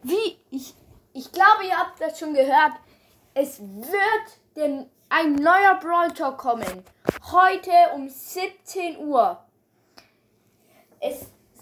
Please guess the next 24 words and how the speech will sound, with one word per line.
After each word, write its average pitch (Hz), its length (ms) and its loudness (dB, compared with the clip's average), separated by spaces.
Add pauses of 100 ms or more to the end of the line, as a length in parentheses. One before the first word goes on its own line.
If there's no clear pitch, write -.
(120)
ist 453 320 -8
nicht 359 280 -20
mehr 359 180 -8
lang, 359 400 -8
dann 359 460 -8
ist - 280 -18
schon 359 280 -6
siebzehn 349 520 -16
Uhr. 294 480 -2 (1000)
Wir 311 520 8 (280)
werden 311 420 0
natürlich 277 420 -6
uns 262 140 -10
auch 254 140 -2
den 247 160 -12
Podcast 262 580 -6 (160)
anschauen. 302 760 -2 (520)
Wir 262 140 -2
werden 339 300 6 (140)
auch, 294 280 -4
glaube 277 400 -2
ich, - 160 -16
heute 294 360 -4
mal 254 300 -2